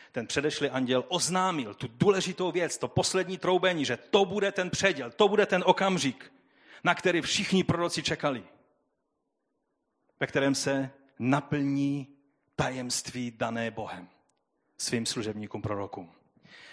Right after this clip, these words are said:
Tehdy zatroubil sedmý anděl a v nebi zazněly mocné hlasy říkající: „Království světa se stala královstvím našeho pána a jeho mesiáše, jenž bude královat na věky věku.“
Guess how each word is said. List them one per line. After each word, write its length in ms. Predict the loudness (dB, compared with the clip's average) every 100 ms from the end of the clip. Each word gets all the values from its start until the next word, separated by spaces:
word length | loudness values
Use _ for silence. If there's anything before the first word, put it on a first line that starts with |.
| -14 -4
Tehdy 240 | -2 0
zatroubil 400 | 0 4 4 4
sedmý 360 | 2 2 2 0
anděl 420 | 0 0 0 0
a 80 | -4
v 100 | -2
nebi 320 | -4 -2 -4
zazněly 440 | -2 -2 -2 -2
mocné 360 | -2 -2 0 0
hlasy 340 | 2 2 2
říkající: 680 | -2 2 2 2 0 0 -2 -4 _ _ _ _ _ _
„Království 800 | 4 4 6 4 2 -2 -4 -2
světa 560 | -2 0 0 2 2 2
se 180 | 0
stala 720 | -2 0 2 2 4 2 0 -8 -20 -2
královstvím 920 | 4 4 4 2 0 -4 -4 -2 0
našeho 400 | 0 0 -2 -4
pána 600 | -2 -2 -2 -4 -6 -8 _ _ -12
a 80 | -8
jeho 220 | -6 -4
mesiáše, 760 | -4 -4 -4 -4 -6 -10 -12 -16 _ _ _
jenž 180 | -10 -8
bude 260 | -6 -6 -4
královat 800 | -4 -2 -2 -4 -4 -6 -10 -20 _ _ -14
na 120 | -12
věky 300 | -10 -12 -16
věku.“ 360 | -18 -18 -18